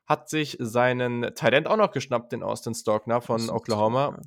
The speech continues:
Speaker 1: und ist, äh, und die beiden sind zusammen zu South Carolina gegangen und das ist sehr, sehr spannend.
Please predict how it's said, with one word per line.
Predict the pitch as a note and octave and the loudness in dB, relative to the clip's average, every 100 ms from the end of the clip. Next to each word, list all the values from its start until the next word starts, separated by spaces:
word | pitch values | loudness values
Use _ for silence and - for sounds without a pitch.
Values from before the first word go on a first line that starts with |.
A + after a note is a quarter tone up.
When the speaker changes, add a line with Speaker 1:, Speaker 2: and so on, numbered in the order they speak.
| - | -10
Speaker 1:
und | A#2+ A#2+ A#2+ | -6 -6 -8
ist, | - A2+ A#2 - | -8 -6 -8 -10
äh, | G2 | -12
und | G#2+ A2 A2+ A2 | -12 -12 -12 -8
die | |
beiden | G#2+ G#2 | -4 -4
sind | G#2+ G#2 | -6 -8
zusammen | G#2+ G2 G2 G2+ G2+ | -8 -4 -4 -4 -8
zu | - - D#3+ G3 A3+ A#3 | -8 -8 -4 -4 -4 -6
South | - - C3 C3+ C3+ - | -10 -2 4 4 2 -10
Carolina | C3 A#2 A2 C3 G3+ B2 | -4 -2 0 0 0 -2
gegangen | G2+ F#2 F#2 F#2+ | -4 -2 -4 -4
und | - G2 - | -8 -6 -4
das | - G3 | -4 -4
ist | F#3 - - | -8 -10 -4
sehr, | G2 | -2
sehr | - E2 | -2 -10
spannend. | - - - - | -12 -14 -16 -20